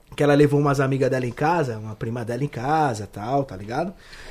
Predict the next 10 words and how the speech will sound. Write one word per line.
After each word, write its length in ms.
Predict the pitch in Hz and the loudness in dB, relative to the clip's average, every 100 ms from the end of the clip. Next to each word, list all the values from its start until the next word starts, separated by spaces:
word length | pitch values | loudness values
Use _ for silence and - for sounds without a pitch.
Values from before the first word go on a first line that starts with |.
| - - | -18 -2
E 60 | 151 | 0
aconteceu 420 | 156 180 185 220 | 2 2 4 4
um 60 | 196 | 4
fato 320 | - 190 202 | 4 2 0
que 140 | - | 0
ela, 420 | 202 208 214 214 - - - - - - _ _ _ _ _ _ - - - _ - - | 2 2 2 0 -6 -18 -20 -20 -20 -20 _ _ _ _ _ _ -20 -20 -20 _ -20 4
que 80 | 220 | 6
eu 60 | |
não 120 | 196 214 | 6 4
esperava. 680 | - 190 160 139 123 107 | 0 2 4 4 2 -2